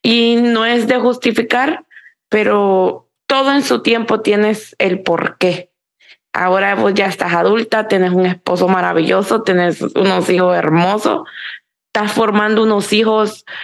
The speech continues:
con calidad de tiempo, con comunicación, que es muy importante.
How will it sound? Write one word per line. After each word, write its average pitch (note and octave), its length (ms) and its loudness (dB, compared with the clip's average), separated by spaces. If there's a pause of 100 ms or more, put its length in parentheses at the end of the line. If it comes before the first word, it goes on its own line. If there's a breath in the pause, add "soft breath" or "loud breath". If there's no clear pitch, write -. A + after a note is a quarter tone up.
(200 loud breath)
con F#3 760 2 (320)
calidad F#3+ 480 0
de F3+ 120 2
tiempo, F3+ 560 -2 (520)
con F#3 800 2 (220)
comunicación, G#3 960 0
que F#3+ 100 -4
es F#3 100 -6
muy F#3+ 100 2
importante. F#3 760 -2